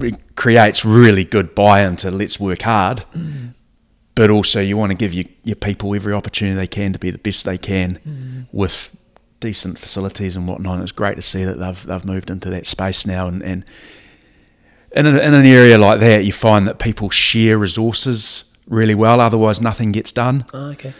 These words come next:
Speaker 1: So the different sports all working together, and
Speaker 2: Yeah.
Speaker 1: it's not one set up here and another there and another there and all over town. They sort of
Speaker 2: Mm.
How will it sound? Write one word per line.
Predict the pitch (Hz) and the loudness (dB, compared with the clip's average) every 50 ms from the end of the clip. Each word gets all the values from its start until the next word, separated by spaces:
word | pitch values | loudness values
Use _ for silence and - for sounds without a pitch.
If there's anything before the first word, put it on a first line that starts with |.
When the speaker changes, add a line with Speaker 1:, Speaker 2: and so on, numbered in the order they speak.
| _ - | _ -10
Speaker 1:
So | - - 113 104 104 104 98 | -4 0 2 2 4 2 2
the | 110 | 0
different | 104 - 120 - - 107 - | -4 -6 -6 -4 -4 -6 -4
sports | - - - 110 107 101 - - | -6 -6 -4 -4 -4 -4 -4 -6
all | 104 95 | -6 -4
working | 104 104 101 - 113 107 98 | -4 -6 -6 -6 -6 -6 -6
together, | - - - 104 101 98 104 104 101 | -8 -8 -6 -4 -4 -2 -2 -2 -2
and | 101 98 | -2 -4
Speaker 2:
Yeah. | 98 98 | -4 -4
Speaker 1:
it's | - - | -6 -4
not | 113 110 101 - - - | -4 -4 -4 -4 -8 -10
one | 98 104 98 98 | -8 -6 -6 -6
set | - - 104 98 | -6 -8 -8 -8
up | 98 92 - - | -10 -10 -10 -8
here | 101 101 98 | -8 -6 -6
and | 95 | -6
another | 98 98 98 98 98 95 | -6 -6 -6 -4 -6 -6
there | 92 98 98 98 98 | -6 -4 -4 -4 -4
and | 98 | -4
another | 95 95 98 95 92 95 | -4 -4 -4 -4 -4 -6
there | 92 101 98 98 98 | -6 -6 -6 -6 -6
and | 95 | -6
all | 98 98 98 | -8 -10 -10
over | 98 92 90 101 | -10 -10 -12 -14
town. | - - 104 104 98 92 95 | -14 -10 -10 -8 -8 -8 -8
They | 92 | -10
sort | - - 101 98 | -10 -8 -8 -8
of | 147 | -8
Speaker 2:
Mm. | 143 135 135 131 131 131 127 131 | -8 -8 -10 -12 -12 -12 -14 -16